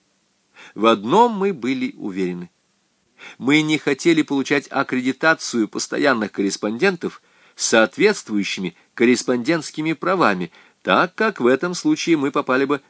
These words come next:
под контроль Министерства иностранных дел. Правила мида очень строги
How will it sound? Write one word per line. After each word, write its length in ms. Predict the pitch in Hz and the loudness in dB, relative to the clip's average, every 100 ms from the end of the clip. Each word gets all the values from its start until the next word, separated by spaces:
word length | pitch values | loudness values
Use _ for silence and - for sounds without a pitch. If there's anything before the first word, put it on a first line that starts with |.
| - | -6
под 160 | 139 | -4
контроль 380 | - 127 120 123 | -2 -2 2 0
Министерства 640 | 127 131 - 117 104 - 120 | 0 -4 -4 -4 -4 -2 -2
иностранных 560 | 113 - 107 101 98 | -2 -4 -4 -4 -6
дел. 220 | 87 90 - _ _ _ _ _ _ _ | -6 -8 -10 _ _ _ _ _ _ _
Правила 480 | 151 233 220 113 101 | 0 2 4 6 4
мида 440 | 101 196 185 190 - _ _ _ | 2 -2 0 0 -2 _ _ _
очень 320 | - 175 123 | -2 0 0
строги 560 | 107 - 117 113 98 95 | -2 -2 2 2 2 -6